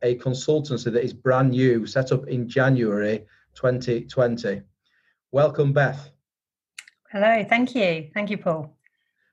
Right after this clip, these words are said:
Speaker 1: Thanks for, thanks for coming on board. So you have been going since January twenty twenty.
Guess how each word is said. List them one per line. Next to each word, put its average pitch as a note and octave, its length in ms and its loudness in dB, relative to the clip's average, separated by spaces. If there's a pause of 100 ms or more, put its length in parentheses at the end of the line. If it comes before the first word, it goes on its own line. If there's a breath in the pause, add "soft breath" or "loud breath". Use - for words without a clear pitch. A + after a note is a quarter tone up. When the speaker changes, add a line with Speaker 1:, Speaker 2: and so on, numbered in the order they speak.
(140)
Speaker 1:
Thanks C3+ 220 -4
for, C3 400 2
thanks C3+ 160 -4
for - 80 -14
coming C#3 220 0
on C3 100 2
board. A#2+ 480 2
So G3 560 2
you D#3 460 2
have D3+ 200 0
been C#3+ 140 0
going E3+ 220 2
since D3 260 -2
January C#3 640 2
twenty C3+ 280 -2
twenty. C3 520 -2